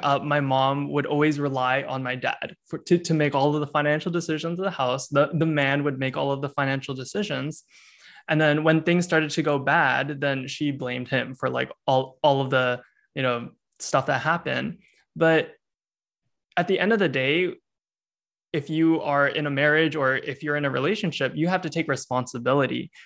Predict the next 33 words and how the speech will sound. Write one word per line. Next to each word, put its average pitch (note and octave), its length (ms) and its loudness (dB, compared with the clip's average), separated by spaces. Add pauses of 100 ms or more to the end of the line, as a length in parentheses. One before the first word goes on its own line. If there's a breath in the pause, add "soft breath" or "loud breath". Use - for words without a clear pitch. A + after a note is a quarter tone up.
(160 loud breath)
for B2+ 380 6
your C#3 320 4
own D3 200 4
life C3 380 2
and B2+ 140 -2
your C3 280 2
own C3+ 460 0
financial C3 400 -4
decisions. C#3 540 -2
You, C3+ 140 -2 (280 soft breath)
if D3+ 180 -2
you E3+ 140 6
let D3 260 2
someone D#3+ 360 0
make C3+ 200 -2
all C3 220 2
of C#3 120 2
your C#3 120 0
financial C3 420 -6
decisions B2+ 640 -10 (100)
for A3+ 200 2
you, C3 380 -2 (340 soft breath)
then C3+ 500 2 (460)
you're, D#3 600 2 (320)
you're C#3 520 0 (100)
letting D3+ 440 2
go C#3 240 2
of B2 120 0
all C3+ 220 -2
of B2+ 80 -2
that B2+ 180 -4
accountability. C#3 960 0
And, B2 380 -4